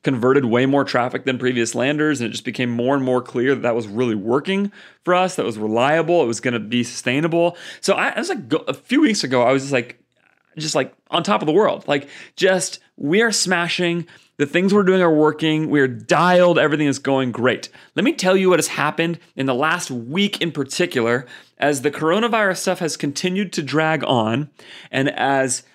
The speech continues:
uh, and as it is not just some blip in the U S, but it's, like, continuing to be an issue. We don't know how long. Um, let me tell you about revenue for each of the three brands. F C Goods, uh, since coronavirus, since March eleventh, average daily revenue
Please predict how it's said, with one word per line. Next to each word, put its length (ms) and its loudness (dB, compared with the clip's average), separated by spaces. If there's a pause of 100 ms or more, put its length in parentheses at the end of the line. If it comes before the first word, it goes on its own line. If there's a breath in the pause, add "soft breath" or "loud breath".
(200 soft breath)
uh, 500 2
and 140 0
as 120 2
it 180 -4
is 120 -4
not 220 0
just 180 -2
some 240 -2
blip 340 0
in 100 0
the 100 2
U 180 4
S, 160 0
but 160 -2
it's, 100 -6
like, 200 -2 (260 loud breath)
continuing 300 0
to 80 0
be 120 4
an 60 4
issue. 220 2
We 80 4
don't 140 2
know 80 0
how 260 0
long. 360 2 (340 loud breath)
Um, 260 2
let 120 4
me 80 2
tell 140 0
you 80 6
about 240 0 (160 loud breath)
revenue 540 4
for 160 0
each 180 2
of 100 -6
the 80 -2
three 220 2
brands. 420 0
F 200 -2
C 200 -2
Goods, 400 0 (540 soft breath)
uh, 300 -2 (340 soft breath)
since 400 0
coronavirus, 640 0
since 180 -8
March 160 0
eleventh, 480 0 (500 soft breath)
average 340 2
daily 240 4
revenue 460 2